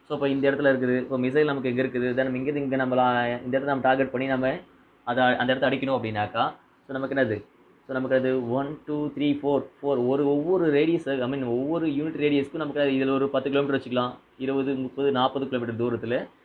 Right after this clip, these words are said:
Then நமக்கு என்னது இத்தனை degree ஆங்கிள்ல, அப்ப நமக்கு என்னது ஒரு two twenty degree angle இருக்குதுன்னு வச்சுக்கோங்களேன். இப்போ நமக்கு இந்த angle வந்து two twenty degree அப்படிங்கிற பட்சத்துல நம்ம fix பண்ணிட்டீங்க அப்படிங்கிற அந்த ரேடார்ல fix பண்ணிட்டீங்க அப்படின்னாக்கா பர்ஃபெக்ட்டா நமக்கு அது இந்த டார்கெட்டை நாம, நம்ம தாக்கி அழிச்சிடலாம்.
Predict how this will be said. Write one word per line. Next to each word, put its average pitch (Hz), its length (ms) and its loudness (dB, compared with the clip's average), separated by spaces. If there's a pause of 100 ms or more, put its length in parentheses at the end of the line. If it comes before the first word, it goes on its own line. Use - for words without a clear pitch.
(220)
Then 135 160 -4
நமக்கு 139 200 -4
என்னது 131 180 2 (140)
இத்தனை 135 320 -4
degree 127 200 2 (100)
ஆங்கிள்ல, 120 360 0 (140)
அப்ப 131 140 -4
நமக்கு 131 200 -4
என்னது 131 200 0
ஒரு 127 100 0 (480)
two 151 160 -2
twenty 139 280 0
degree 135 240 2 (680)
angle 135 240 0
இருக்குதுன்னு 127 280 0
வச்சுக்கோங்களேன். 123 400 -2 (220)
இப்போ 123 220 -6
நமக்கு 123 260 -4
இந்த 120 140 0
angle 127 180 -2
வந்து 131 140 -4
two 139 120 -2
twenty 123 240 -2
degree 117 220 0 (120)
அப்படிங்கிற 120 280 0
பட்சத்துல 127 240 -4
நம்ம 135 160 -4
fix 131 180 -8
பண்ணிட்டீங்க 127 360 -4
அப்படிங்கிற 117 360 -2
அந்த 117 120 4
ரேடார்ல 123 260 0
fix 120 180 -10
பண்ணிட்டீங்க 123 280 -6
அப்படின்னாக்கா 107 340 -4 (480)
பர்ஃபெக்ட்டா 135 520 0
நமக்கு 135 220 0
அது 123 180 2
இந்த 117 200 0
டார்கெட்டை 131 400 2
நாம, 120 180 -2 (1000)
நம்ம 131 240 -2
தாக்கி 131 260 0
அழிச்சிடலாம். 117 420 -4